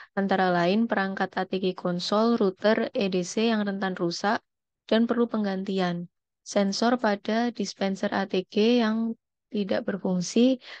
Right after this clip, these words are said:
ketika volume tangki sudah berkurang, adanya duplikasi data, anomali, membuat nilai yang muncul dan angka yang tercatat di sistem dashboard tidak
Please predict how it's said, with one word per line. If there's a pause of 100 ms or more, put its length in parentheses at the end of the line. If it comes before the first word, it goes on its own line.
ketika
volume
tangki
sudah
berkurang, (480)
adanya
duplikasi
data, (160)
anomali,
membuat
nilai
yang
muncul
dan
angka
yang
tercatat
di
sistem
dashboard
tidak